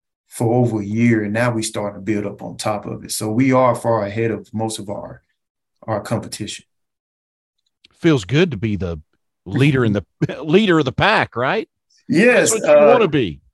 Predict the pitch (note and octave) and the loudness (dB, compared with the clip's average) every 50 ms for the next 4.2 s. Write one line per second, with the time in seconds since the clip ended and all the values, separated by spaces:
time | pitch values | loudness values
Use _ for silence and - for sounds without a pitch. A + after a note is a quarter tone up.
0 | _ - C3 D#3+ G3+ G#3+ A3 G#3+ A3 A3 G#3+ - D#3 C3+ - - - B3 C#4+ C4+ | _ -4 0 0 2 4 4 4 4 4 2 2 2 2 2 2 2 2 2 4
1 | G#3+ A#3 G3 G#3 G3 F3+ F3 D#3 D#3+ F3+ F3+ F3 D#3+ D3+ C3+ B2+ C3 D3 D3+ D3+ | 2 2 4 4 4 4 4 4 4 6 4 4 4 4 4 4 4 4 2 2
2 | D#3 D#3+ E3 D3+ C3+ B2+ B2 C3+ C3+ C3+ B2+ A#2 A#2+ B2+ B2 G#2 A2+ A2+ B2+ C3 | 0 0 0 0 -2 -2 -2 -4 -4 -4 -4 -6 -6 -6 -6 -6 -4 -4 -2 -2
3 | C3 B2 A#2 - - - - A#2 _ _ _ _ _ _ - - - A2 A2 A2 | -2 -2 -4 -8 -12 -14 -16 -18 _ _ _ _ _ _ -16 -12 -10 -8 -6 -6
4 | A2 A2 - | -6 -8 -8